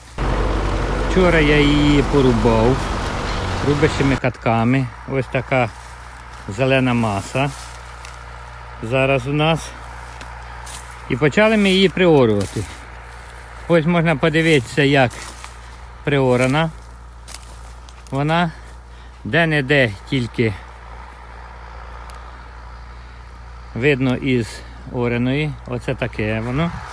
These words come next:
Дивіться, оця площа вся була засіяна, тут десять гектарів, все було засіяно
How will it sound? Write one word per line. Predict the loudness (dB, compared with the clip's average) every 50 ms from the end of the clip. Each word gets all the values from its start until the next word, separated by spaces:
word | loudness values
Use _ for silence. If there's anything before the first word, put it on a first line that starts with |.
| -14 -16 -14 -14 -14 -14 -14 -14 -12 -6 -2
Дивіться, | 0 2 4 4 2 2 2 2 0 0
оця | 0 0 -2 -2
площа | 0 2 2 2 2 2 0 -2 -4
вся | -4 -2 0 0 0
була | 2 2 2 2
засіяна, | 2 0 -2 -2 0 0 2 2 2 0 -2 -2
тут | -4 -4 0
десять | 0 0 0 -2 -4 -4
гектарів, | -4 -4 -4 -4 -2 -2 -2 -2 -4 -4
все | -2 -2 -2
було | 0 0 -2 -2
засіяно | -2 -2 -4 -2 -2 -2 0 0 0 0